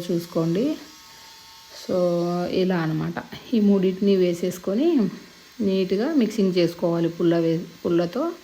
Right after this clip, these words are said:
కలిపేసుకోవాలన్నమాట. ఈ మూడిటి వల్ల మంచి మ్యాజిక్ జరుగుతుందండి. చాలా ఫ్రెష్గా ఉంటుంది. బాత్రూమ్ కానీ,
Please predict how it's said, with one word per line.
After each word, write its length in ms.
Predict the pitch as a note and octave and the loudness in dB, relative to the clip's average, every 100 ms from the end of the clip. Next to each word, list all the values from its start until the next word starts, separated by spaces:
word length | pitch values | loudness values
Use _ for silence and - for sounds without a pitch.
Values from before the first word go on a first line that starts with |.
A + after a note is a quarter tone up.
| - - - - | -20 -20 -16 -4
కలిపేసుకోవాలన్నమాట. 1000 | F#3+ F#3 E3+ E3+ E3 E3 D#3+ D#3 D3+ D#3 E3+ - - - - - - - - A3+ | -2 0 0 0 -2 -2 -4 -4 -6 -8 -14 -18 -20 -20 -20 -20 -20 -20 -6 0
ఈ 20 | G#3 | 2
మూడిటి 540 | G3+ G3+ A3 A#3 A#3 A3 | 4 6 6 4 4 4
వల్ల 240 | G3 F#3+ F#3 F3+ F3+ F#3 | 2 2 0 0 -2 -2
మంచి 260 | F#3 G3+ A#3 G3+ | 0 0 0 0
మ్యాజిక్ 420 | F#3+ G3 G#3 F#3+ | 0 0 -2 2
జరుగుతుందండి. 640 | G3 F#3 F3 F3+ F3 E3+ F3 - | 2 2 0 0 0 0 0 -2
చాలా 420 | G3+ F#3+ G3+ A3+ G3+ | -2 0 0 0 -2
ఫ్రెష్గా 480 | G3+ F3+ - - G#3+ G#3 | 0 -2 0 0 2 2
ఉంటుంది. 320 | F#3 F#3 F3+ F3 F3 | 2 2 0 2 0
బాత్రూమ్ 360 | F3 F3+ F3+ F3+ | 0 0 0 0
కానీ, 320 | F3+ F3 F3+ | 0 0 4